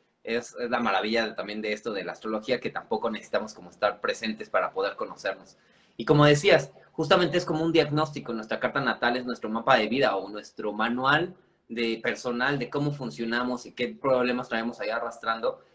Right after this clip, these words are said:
y cómo lo podemos solucionar, porque también la astrología nos da algunas, este, pautas o algunas pistas de cómo, cómo solucionarlo, ¿no? Hay veces que sí necesitas de más profundidad y de otras terapias, y hay veces que con la misma carta podemos,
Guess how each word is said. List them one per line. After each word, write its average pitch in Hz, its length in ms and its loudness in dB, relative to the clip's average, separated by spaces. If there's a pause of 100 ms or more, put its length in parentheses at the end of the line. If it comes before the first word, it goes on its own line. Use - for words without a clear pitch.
(120)
y 120 160 -2
cómo 143 220 4
lo 123 140 2
podemos 123 260 2
solucionar, 123 400 0
porque 123 140 -2
también 127 260 0
la 147 60 4
astrología 123 400 -2
nos 123 180 -2
da 117 600 4
algunas, 113 520 -6
este, 98 240 -20
pautas 120 500 0
o 110 120 -16
algunas 110 340 -8
pistas 113 360 -6
de - 100 -14
cómo, 113 400 -4 (260)
cómo 147 220 6
solucionarlo, 113 720 0
¿no? 113 220 2
Hay 131 140 6
veces 123 240 -6
que 110 140 -8
sí 120 280 -2
necesitas 110 440 -4
de 101 80 -4
más 104 300 -6 (280)
profundidad 123 560 2
y 127 120 2
de 117 120 4
otras 120 260 -2
terapias, 135 560 2
y 127 40 0
hay 113 80 -2
veces 117 260 -2
que 104 160 -14
con 104 180 -6
la 101 120 -4
misma 120 840 2
carta 127 360 0
podemos, 117 420 -6